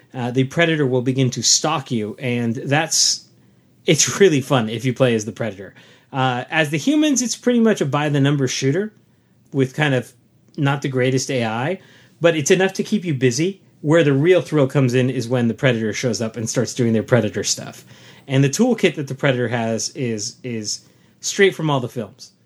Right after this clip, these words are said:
It borrows from all four films, and it even references the, the newest film, uh, it, and, which was also a, a direct tie to, uh, Predator two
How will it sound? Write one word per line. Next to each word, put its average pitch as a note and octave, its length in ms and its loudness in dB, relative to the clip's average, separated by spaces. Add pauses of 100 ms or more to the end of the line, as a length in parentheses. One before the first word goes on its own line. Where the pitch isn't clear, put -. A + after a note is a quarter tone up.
(240)
It D3+ 460 2
borrows D#3 360 2
from C#3+ 300 2
all E3 200 2
four D3 260 -4
films, A2+ 520 -6 (460)
and C3 460 2
it D#3+ 140 2
even F#3 320 4
references D3+ 640 2
the, A#2+ 240 2
the B2 100 -2
newest C3 360 4
film, A2 380 -8
uh, A2+ 300 -6
it, C3 220 -4
and, B2+ 320 -2
which B2 180 2
was B2 120 -2
also B2+ 580 4
a, A#2+ 220 -2
a C3 100 0
direct B2 320 0
tie A#2+ 240 0
to, A2+ 280 0
uh, G#2 120 -4
Predator B2 380 2
two A#2+ 340 -2